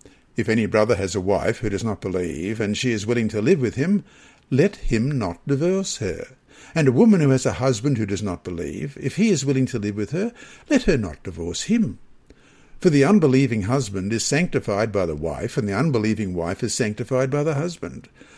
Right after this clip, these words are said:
Otherwise your children would be unclean, but now they are holy. But if the unbeliever departs, let him depart. A brother or a sister is not under bondage in such cases. But God has called us to peace.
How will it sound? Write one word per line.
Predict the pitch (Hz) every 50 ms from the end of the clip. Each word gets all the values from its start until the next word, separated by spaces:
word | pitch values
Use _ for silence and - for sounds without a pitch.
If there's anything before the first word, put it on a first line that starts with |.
| - -
Otherwise | 131 175 214 180 135 107 90 95 - 170 147 -
your | 151 151 139
children | - - 190 208 156 123 117 117
would | 131 127
be | 127 135
unclean, | 139 151 156 151 139 - 165 190 180 151 117 107 104 101
but | 139 139 139 - _ -
now | 143 135 131 127 135 160
they | 160 143 143 139
are | 131 131 139 127
holy. | 117 151 160 147 139 - 52 - - - - _ - - - - _ - - - - -
But | 151 151 156 - - - -
if | - 147 -
the | 156 151
unbeliever | 170 220 254 262 277 254 233 208 175 175
departs, | 165 147 143 - - 208 190 156 - - - - - - - - - -
let | 185 233 -
him | - 139 117 107
depart. | 101 98 - 101 101 - - - - - - - - - - - - - -
A | 139
brother | 113 - 151 160 160 180 196 196 -
or | - 139 135 123
a | 113
sister | - - 165 143 - - -
is | 135 - 143 131
not | 156 180 220 214
under | 214 160 147 151 151 156
bondage | 131 120 151 175 143 113 98 92 87 92
in | 123 127
such | 110 - 127 117 - -
cases. | - - 156 151 139 - - - - - - - - _ - _ - - - - - - -
But | - 170 - 151
God | 135 160 175 202 233 190
has | 170 190 185
called | - - - - 135 139 143 147 123
us | 120 110 110 - -
to | - 135
peace. | - - - 110 90 - - - - - - - - -